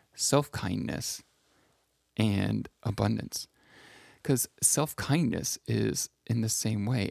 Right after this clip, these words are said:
As you continue to give yourself kindness, you are, you know, creating a human being on this planet that benefits us all. You create a human being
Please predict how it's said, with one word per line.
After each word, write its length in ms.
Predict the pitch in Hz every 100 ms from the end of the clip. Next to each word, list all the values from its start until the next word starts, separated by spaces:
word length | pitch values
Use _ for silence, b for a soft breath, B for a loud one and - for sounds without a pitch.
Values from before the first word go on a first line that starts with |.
| -
As 400 | 110 127 131 -
you 400 | 117 117 113 - _ _ -
continue 560 | 107 101 127 123 104 -
to 200 | - 104 -
give 300 | 113 104 -
yourself 680 | 107 95 - - 143 143 - _
kindness, 1160 | - 95 87 - - _ _ - - - - - b b b b b b b b b
you 400 | 113 139 147 - 104
are, 400 | 107 104 101 - _ _ _ _ _ _ _ _ _ _ _ _ _
you 180 | - -
know, 160 | 117 98
creating 800 | - - 113 107 165 156 104 -
a 80 | 104
human 440 | - - 127 104 95
being 500 | 120 156 113 - -
on 220 | 107 107
this 160 | 104 -
planet 440 | - 147 101 -
that 180 | 104 -
benefits 440 | 110 110 120 -
us 180 | 110 -
all. 320 | 135 160 131 _ _ _ _ B B B B B
You 160 | - -
create 600 | - - 101 120 165 -
a 60 | -
human 440 | 95 131 110 95
being 540 | - 113 156 98 -